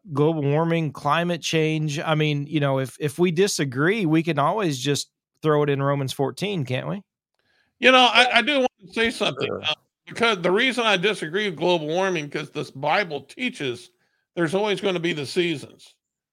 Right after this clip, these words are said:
Speaker 2: spring, summer, fall, and winter. That, that's,
Speaker 1: Yeah.
Speaker 2: that's what the Bible teaches. So,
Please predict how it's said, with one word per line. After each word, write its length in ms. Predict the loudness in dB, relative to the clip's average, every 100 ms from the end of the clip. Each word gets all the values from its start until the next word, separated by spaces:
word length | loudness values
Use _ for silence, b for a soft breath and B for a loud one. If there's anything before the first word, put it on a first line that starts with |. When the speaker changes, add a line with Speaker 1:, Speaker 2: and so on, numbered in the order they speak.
| _ _
Speaker 2:
spring, 280 | -4 -4 -2
summer, 300 | -2 -2 -2
fall, 280 | -2 -2
and 80 | -2
winter. 340 | -4 -6 -10 -4
That, 200 | -2 2
that's, 260 | 0 0
Speaker 1:
Yeah. 60 | -4 -6 -10
Speaker 2:
that's 160 | -8 -8
what 80 | -6
the 60 | -2
Bible 400 | 4 4 4 -2
teaches. 480 | -4 -6 -6 -10 -4
So, 380 | -2 -2 -6